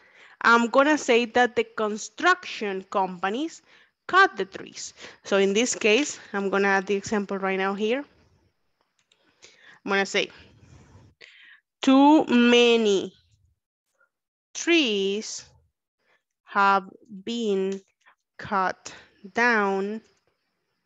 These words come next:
by the construct-, wait a second, construction companies, like that. You see?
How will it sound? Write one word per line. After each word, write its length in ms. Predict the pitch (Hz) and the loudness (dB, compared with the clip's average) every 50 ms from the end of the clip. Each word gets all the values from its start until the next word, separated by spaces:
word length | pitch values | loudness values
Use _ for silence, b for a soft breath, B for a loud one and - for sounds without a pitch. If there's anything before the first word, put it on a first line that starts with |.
| _ _ _ _ _ _ _ _ _ _ _ _ _ _ _ _ _ _ _ _ _ _ 202 175 - _ | _ _ _ _ _ _ _ _ _ _ _ _ _ _ _ _ _ _ _ _ _ _ -18 -18 -6 _
by 720 | - 285 320 330 320 254 214 202 196 190 190 190 220 294 349 - _ _ _ _ _ _ _ _ _ _ _ - 185 | 4 6 6 8 8 6 6 4 4 2 0 0 -2 -4 -8 -10 _ _ _ _ _ _ _ _ _ _ _ -18 -12
the 280 | - 190 190 185 180 185 _ _ | -10 -8 -8 -8 -8 -10 _ _
construct-, 1300 | - 190 175 175 170 175 175 - - - - - _ _ _ _ - - - 208 214 214 208 208 - - _ _ _ _ _ _ _ _ _ _ _ _ - | -10 -8 -8 -6 -8 -10 -10 -12 -16 -16 -18 -20 _ _ _ _ -18 -6 0 2 2 4 2 0 -2 -6 _ _ _ _ _ _ _ _ _ _ _ _ -14
wait 200 | - - - - | -8 -8 -6 -6
a 40 | - | -6
second, 400 | - - - - - - - - - - - _ _ _ _ B B B B B B B B _ _ _ | -8 -12 -14 -14 -18 -20 -20 -20 -20 -20 -20 _ _ _ _ B B B B B B B B _ _ _
construction 680 | - - 208 202 - - - - 202 202 202 202 - - - _ _ _ _ _ _ _ | -4 -2 -2 -2 -2 -2 0 2 2 2 2 0 -2 -8 -18 _ _ _ _ _ _ _
companies, 1120 | - 208 196 196 196 196 196 196 _ - 185 185 180 180 175 165 - - - - - - _ _ b b b b b b _ - | -2 0 2 2 2 0 0 -2 _ -4 -2 -2 -2 -2 -2 -4 -6 -8 -12 -16 -16 -18 _ _ b b b b b b _ -2
like 180 | 185 185 175 - | -2 -2 -2 -2
that. 180 | - - - B B B B B B B B B B B B B _ _ _ _ _ - 208 | -4 -4 -6 B B B B B B B B B B B B B _ _ _ _ _ -4 -2
You 80 | 202 | -2
see? 260 | 196 - - 220 226 | 0 0 0 0 0